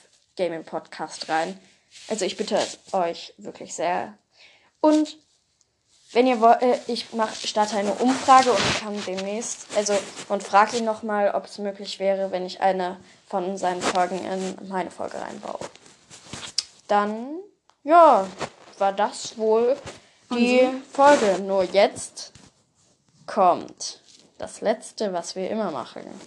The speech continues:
Speaker 2: Irgendwie.
Speaker 1: Der Werbespot. Okay, ähm, dann bis, ja gut, ich... oh, die Aufnahme ist nicht gelöscht. Huh. Ah, ja, dann bis gleich.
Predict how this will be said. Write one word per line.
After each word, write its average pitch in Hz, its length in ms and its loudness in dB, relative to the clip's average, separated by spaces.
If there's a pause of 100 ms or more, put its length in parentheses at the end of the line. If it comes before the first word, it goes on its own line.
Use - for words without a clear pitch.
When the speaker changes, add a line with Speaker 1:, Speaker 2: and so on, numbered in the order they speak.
(240)
Speaker 2:
Irgendwie. 175 260 -4
Speaker 1:
Der 208 460 10 (120)
Werbespot. 208 1200 4 (760)
Okay, 247 680 6
ähm, 202 300 -2 (680)
dann 220 240 8
bis, 269 180 2 (840)
ja - 260 4
gut, 254 260 2
ich... 208 220 -6 (300)
oh, 240 80 2
die 240 180 4
Aufnahme 226 340 4
ist 233 120 -8
nicht 247 160 -6
gelöscht. 226 300 0 (280)
Huh. 330 920 10 (280)
Ah, 202 240 -2
ja, 180 260 -6
dann 196 200 0
bis 202 120 -8
gleich. - 280 -6